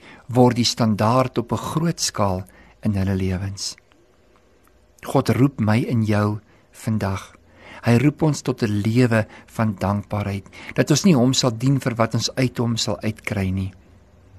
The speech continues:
maar dat ons werklik in 'n liefdesverhouding met hom sal wees. Soos in 'n huwelik. Ek het nie my vrou lief vir wat ek uit haar kan uitkry nie, vir wat sy my, vir wat sy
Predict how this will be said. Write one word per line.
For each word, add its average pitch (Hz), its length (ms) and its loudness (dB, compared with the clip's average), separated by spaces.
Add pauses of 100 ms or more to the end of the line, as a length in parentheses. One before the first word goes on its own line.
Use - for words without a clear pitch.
(220)
maar 127 120 4
dat 131 120 2
ons 113 140 2
werklik 143 520 2
in 120 120 0
'n 107 180 0
liefdesverhouding 113 1120 -2 (320)
met 110 200 -4
hom 104 160 -2
sal 101 240 -4
wees. 95 500 -8 (880)
Soos - 380 0
in 147 100 2
'n 147 100 4
huwelik. 147 520 -4 (1500)
Ek 160 140 2
het 143 100 -4
nie 160 80 4
my 143 120 4
vrou 139 240 6
lief 135 200 4
vir 131 100 -6
wat 123 200 2
ek - 80 -6
uit 123 160 -4
haar 113 120 2
kan 117 180 -4
uitkry 117 500 -2
nie, 127 160 -2
vir 120 120 -10
wat 113 180 2
sy 123 120 0
my, 110 300 2 (260)
vir 113 180 -2
wat 110 220 0
sy 117 200 2